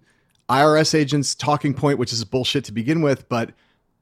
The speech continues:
like, it just, it was like they flipped a switch. And that was the thing, a way to talk about government overreach. I mean, Chuck Grassley was on saying, like, the I R S was gonna send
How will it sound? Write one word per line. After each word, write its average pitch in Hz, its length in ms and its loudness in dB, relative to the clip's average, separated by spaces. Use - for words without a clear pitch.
like, 151 260 0
it - 180 -4
just, - 300 0
it 214 120 2
was 180 100 -4
like 185 160 2
they 143 100 4
flipped - 240 0
a 127 60 0
switch. - 680 -4
And 127 160 -2
that 151 240 4
was 151 160 0
the 135 80 0
thing, 120 220 0
a 117 40 2
way 156 200 4
to 190 80 2
talk 196 320 -2
about 165 260 2
government 135 340 2
overreach. 127 520 0
I 190 60 -2
mean, 208 160 2
Chuck 320 220 0
Grassley 185 420 4
was 139 140 4
on 135 180 4
saying, 131 220 2
like, 123 200 -2
the 127 140 -2
I 139 180 0
R 143 80 4
S 135 140 0
was 117 80 -6
gonna 120 120 -6
send 117 220 -4